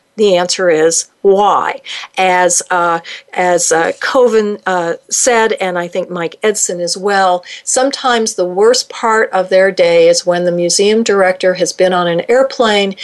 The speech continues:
and talking to someone about some kind of digital technology, and they come back to the museum and say, "Wow,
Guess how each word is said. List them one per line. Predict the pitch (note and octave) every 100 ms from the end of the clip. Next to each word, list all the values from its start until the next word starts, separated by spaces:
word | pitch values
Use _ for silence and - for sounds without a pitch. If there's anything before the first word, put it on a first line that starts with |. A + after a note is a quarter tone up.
| - -
and | F#3
talking | F3+ C#4 D4+ D4+
to | C#4+
someone | B3+ A#3+ G#3+ G#3
about | F#3+ A3 F3+
some | - G#3
kind | G#3 G#3 F#3+
of | -
digital | G#3+ G#3 G#3+ G3
technology, | - A3 F#3+ E3+ E3+ E3+ F#3+ E3+
and | E3
they | E3
come | - D4
back | A#3+ G#3
to | -
the | F#3
museum | F3+ F3 E3+ E3 E3+
and | E3
say, | D#3+ F3+ E3+
"Wow, | G3 B3+ A#3 G3